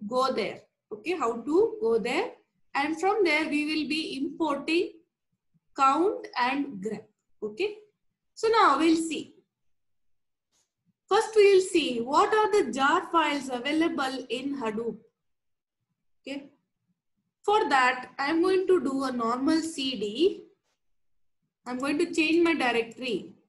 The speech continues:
to MapReduce C D. And this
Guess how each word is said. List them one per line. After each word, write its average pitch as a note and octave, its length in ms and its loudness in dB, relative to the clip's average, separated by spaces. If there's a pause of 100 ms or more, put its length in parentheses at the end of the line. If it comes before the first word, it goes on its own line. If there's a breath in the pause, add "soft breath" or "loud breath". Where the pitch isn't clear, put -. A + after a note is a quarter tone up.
(120)
to D#4+ 100 -2
MapReduce C4+ 880 -4
C A#3+ 280 -8
D. A3+ 540 -4 (640)
And B3 280 -2
this G4 260 6